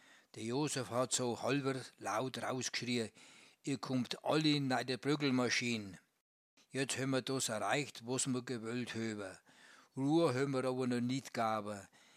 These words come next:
Mit einer gewissen Rand der Furcht habe ich mich getraut zu klopfen.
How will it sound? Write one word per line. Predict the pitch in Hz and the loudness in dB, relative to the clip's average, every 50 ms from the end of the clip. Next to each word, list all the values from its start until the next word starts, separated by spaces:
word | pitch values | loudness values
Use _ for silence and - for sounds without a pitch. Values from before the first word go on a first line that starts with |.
| - _ _ - | -20 _ _ -8
Mit | - 127 110 | -6 -6 -6
einer | - 110 | -6 -8
gewissen | - 117 110 104 135 160 151 - 139 120 | -6 -6 -4 0 0 4 4 4 4 4
Rand | 107 107 117 127 127 117 | 0 0 0 0 0 -2
der | 113 104 | -4 -8
Furcht | - - - 147 147 - - - - 98 | -8 -4 -2 -2 -2 -4 -6 -12 -10 -6
habe | 113 131 135 127 131 | -4 -4 -2 -2 0
ich | 127 | 0
mich | 127 127 123 | 0 -2 -2
getraut | - 120 110 - 98 92 98 120 131 131 127 - - - - | -4 -6 -6 -6 -4 -2 0 0 0 0 -4 -8 -10 -8 -6
zu | - 123 | -6 -6
klopfen. | - - 117 117 120 107 - - 107 | -4 -2 -2 0 -2 -2 -2 -8 -8